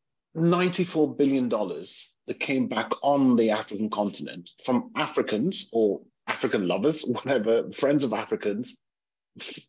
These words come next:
in diaspora, right? Ninety-four billion, that was in two nineteen.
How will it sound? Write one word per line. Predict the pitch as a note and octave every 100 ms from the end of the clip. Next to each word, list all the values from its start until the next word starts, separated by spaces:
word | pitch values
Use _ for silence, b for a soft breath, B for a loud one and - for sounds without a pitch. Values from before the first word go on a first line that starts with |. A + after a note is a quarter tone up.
| _ _
in | E3+ D#3
diaspora, | B2+ A2+ A#2 G#2 - - _ _ _ _ _
right? | A2 C3+ - -
Ninety-four | D#3 E3+ F3+ F3 D#3+ C#3
billion, | A2+ A2 G#2
that | F3
was | F#3+
in | D#3+
two | - C3
nineteen. | A2+ G#2 - G#2 D#2